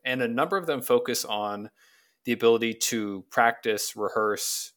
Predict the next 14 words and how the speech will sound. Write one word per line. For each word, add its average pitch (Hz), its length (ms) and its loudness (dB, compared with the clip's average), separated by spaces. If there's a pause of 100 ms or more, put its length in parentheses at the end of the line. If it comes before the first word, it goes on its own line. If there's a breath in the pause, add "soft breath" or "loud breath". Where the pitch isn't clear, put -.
(180)
train 104 260 -4
for, 101 640 -2
develop 95 340 -4
tooling, 101 580 -6 (440)
um, 98 440 -4
attacks 123 420 2
on, 113 400 0 (440)
uh, 104 220 -2
industrial 117 380 0
control 123 260 -2
systems. - 540 -8 (440)
Uh, 101 220 -4 (200)
there 117 260 4
are 107 440 0